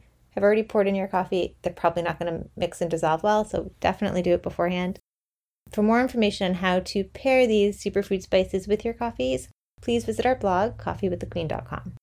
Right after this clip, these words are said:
If you're seeking to add a little more protein or healthy fats to your coffee, you can stay fuller longer, or you can use it to help boost your metabolism. Try adding in collagen peptides, butter,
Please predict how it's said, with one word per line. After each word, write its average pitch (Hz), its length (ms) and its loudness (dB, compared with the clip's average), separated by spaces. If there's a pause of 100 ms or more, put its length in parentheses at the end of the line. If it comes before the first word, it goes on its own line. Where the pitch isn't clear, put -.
(460)
If 220 80 -4
you're 233 100 2
seeking 254 360 -2
to - 140 -2
add 185 120 2
a 190 60 4
little 196 140 2
more 185 120 2
protein 233 500 0
or 190 40 -2
healthy 180 260 -4
fats - 400 -4
to - 80 -2
your 185 80 -2
coffee, 175 480 -4 (520)
you 170 100 -12
can 175 340 -4 (140)
stay - 420 0
fuller 269 320 8
longer, 214 400 4
or 175 260 4 (140)
you 180 80 -12
can 180 140 -4
use 175 180 -2
it - 100 -2
to 175 60 -12
help 165 320 -4
boost 185 240 -4
your 170 80 -4
metabolism. 196 760 2 (420)
Try 233 200 8
adding 196 320 6
in 180 220 2
collagen 214 460 2
peptides, 247 640 -2 (240)
butter, 208 400 6